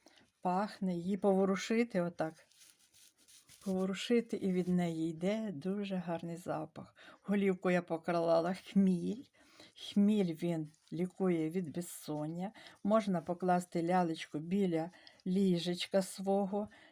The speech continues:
і навіть під подушечку. Якщо у вас немає сну, дістаєте, поворушили голівку, отак поворушили, і вона пускає свої, ах, як пахне, свої масла ефірні.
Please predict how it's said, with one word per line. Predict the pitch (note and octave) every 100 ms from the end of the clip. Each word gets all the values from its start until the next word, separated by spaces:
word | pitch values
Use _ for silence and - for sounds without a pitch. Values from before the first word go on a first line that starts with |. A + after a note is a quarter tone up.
| _
і | G3
навіть | G3 A#3+ A3+ - -
під | A#3 A#3
подушечку. | F#3+ F#3+ D3 D#3+ D#3 - D#3 - -
Якщо | E3+ F3+ - G#3+ G3
у | F3
вас | F3+ F3 - - _ _ _ _ _ F#3+
немає | F#3 F3+ E3 D#3
сну, | E3 - F#3 F#3+ A#3
дістаєте, | F#3 E3+ - - D#3 D3+ E3 A3 A#3 F#3+
поворушили | F#3 E3 E3 E3 D#3+ - F3 A3 A#3
голівку, | A3 G#3 G#3+ G#3+ G#3+
отак | G#3 G3 G3+ F#3+
поворушили, | F#3 F#3 F#3+ F#3 - G3+ A#3+ A3 G#3 - - -
і | F3+
вона | F3 E3+
пускає | E3 E3+ - - E3 D#3+ D#3+
свої, | - E3+ D#3+ E3 - _ - - - - - - - -
ах, | D#3+ D3+ - - - -
як | G#3 - -
пахне, | D#3 E3 - - _ _ _ _ - - -
свої | - - F#3 F3
масла | E3 D3+ D3+ - D#3 G3+ A#3
ефірні. | G#3 - - F#3+ F#3 E3+ F3